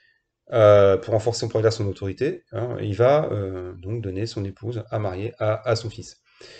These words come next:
Et donc de cette union, hein, euh, donc entre Antiochos et, euh, Stratonis, va, euh, naître le successeur, donc Antiochos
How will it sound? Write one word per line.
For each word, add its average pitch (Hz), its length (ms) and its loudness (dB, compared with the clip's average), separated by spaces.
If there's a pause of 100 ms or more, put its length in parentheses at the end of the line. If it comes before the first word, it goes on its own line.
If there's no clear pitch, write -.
(380)
Et 110 60 -4
donc 123 140 -2
de 127 200 0
cette 147 320 2
union, 123 540 0
hein, 139 340 0
euh, 95 1040 0 (640)
donc 104 160 -12
entre 98 160 -12
Antiochos 104 760 -10
et, 113 400 -2
euh, 95 320 -12
Stratonis, 117 640 -6
va, 113 400 6
euh, 98 220 0
naître 104 480 -2 (640)
le 117 160 0
successeur, 117 580 0
donc 110 340 -4
Antiochos 117 540 -6